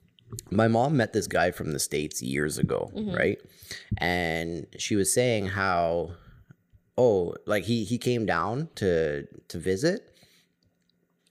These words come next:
Speaker 1: and, uh, hung out at our place for a little bit.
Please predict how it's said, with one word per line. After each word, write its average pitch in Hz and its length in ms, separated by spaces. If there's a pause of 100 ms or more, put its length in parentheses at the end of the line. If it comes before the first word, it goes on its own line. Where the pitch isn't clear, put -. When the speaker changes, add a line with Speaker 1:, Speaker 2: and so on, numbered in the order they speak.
(340)
Speaker 1:
and, 80 380
uh, 73 140
hung 101 220
out 98 220 (320)
at 87 140
our 95 120
place 92 280
for 87 120
a 82 60
little 90 200
bit. 101 360